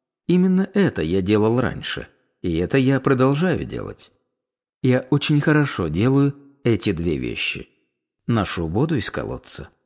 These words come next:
и рублю дрова. Пойдем со мной. Следующее, что я сделаю, это нарублю дров. Наблюдай за мной".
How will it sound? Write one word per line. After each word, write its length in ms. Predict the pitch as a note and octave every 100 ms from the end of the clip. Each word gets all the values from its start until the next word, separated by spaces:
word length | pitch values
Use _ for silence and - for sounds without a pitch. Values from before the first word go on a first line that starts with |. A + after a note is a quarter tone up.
| _ _
и 140 | E3+ F#3
рублю 280 | G#2+ F#2+
дрова. 460 | A#2 D2 A1 - - _ _ _ _ _ _ _ _ _ -
Пойдем 320 | - G#3+ F3+
со 160 | F#2
мной. 340 | D#2 A1+ A1 - _ _ _ _ _ _ _
Следующее, 680 | - B2 A2 G2 F#2+ - G2+
что 180 | F2+ G#2
я 160 | F2+ E2+
сделаю, 560 | G2 D3 A2+ C#2 G#2 - _ _ _ _ -
это 380 | D3 D#3 C#3+ -
нарублю 480 | D#3 E3 D#3 F3
дров. 460 | D#3 E2 C2+ - - _ _ _ _
Наблюдай 540 | G3 G#3+ A3 G3+ F#2+ A1+
за 160 | -
мной". 340 | C3 A2 G2